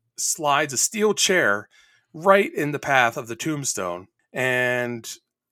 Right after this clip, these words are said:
uh, Hogan's head bounces right off of that chair, and Undertaker gets the three count for the win.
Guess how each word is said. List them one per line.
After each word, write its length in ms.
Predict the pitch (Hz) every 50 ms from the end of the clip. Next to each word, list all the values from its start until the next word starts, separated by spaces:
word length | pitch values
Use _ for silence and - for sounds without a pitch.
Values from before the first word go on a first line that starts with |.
| 440 339 - - - - _ _ -
uh, 300 | 113 110 107 104 104 104
Hogan's 380 | 156 170 165 151 147 131 113
head 240 | 143 156 151 147 127
bounces 420 | 127 139 139 147 143 - 120 117
right 140 | 147 143 143
off 140 | 139 131 -
of 60 | 131
that 160 | 131 131 -
chair, 440 | - - 123 120 120 117 117 113 - _ _ _ _ _ _ _ _ _ _
and 420 | 110 110 113 110 107 110 107 107 -
Undertaker 580 | - 131 123 123 123 120 135 127 120 113 117 110
gets 260 | 107 117 110 - -
the 80 | - 104
three 280 | - - 117 120 113
count 300 | 104 - 120 107 107 - -
for 100 | - 101
the 80 | 101
win. 380 | 98 104 101 90 82 82 - -